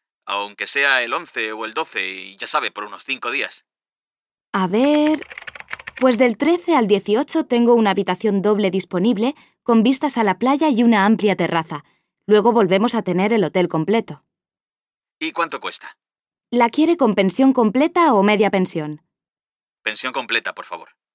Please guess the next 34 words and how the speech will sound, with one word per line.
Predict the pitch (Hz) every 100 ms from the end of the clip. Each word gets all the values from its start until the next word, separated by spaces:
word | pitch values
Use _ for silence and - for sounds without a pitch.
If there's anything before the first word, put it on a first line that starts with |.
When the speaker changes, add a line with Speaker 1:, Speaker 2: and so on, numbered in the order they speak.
| _ _ _ _ _ _ _ -
Speaker 2:
Le | 247
sale | 233 277 311 311
por | 214
ciento | - 247 254 262
setenta | 208 190 220 226 190 180
euros, | 160 160 156 - _ _ -
y | 214
el | 196
precio | 208 202 226
incluye | 214 233 226 240 214
el | 220
uso | 226 214
de | 202
nuestro | 196 -
centro | 185 226 220 196
spa, | 170 - 226 247 _ _
que | -
dispone | 220 220 - 226 185
de | 180
gimnasio, | 190 185 208 254 330 320 _
jacuzzi | 202 165 226 262 302 302
y | -
sauna. | 196 190 165 139 139 _ _ _ _ _ _ _ _ _ _ _ _
Speaker 1:
¡Qué | - 143
bien! | 139 147 - - -
A |
mi | 117
madre | 107 139
le | 151
encantan | 117 104 151 156 139
las | 110 -
piscinas | 107 127 120 101
con | 113
hidromasaje. | 104 98 104 98 -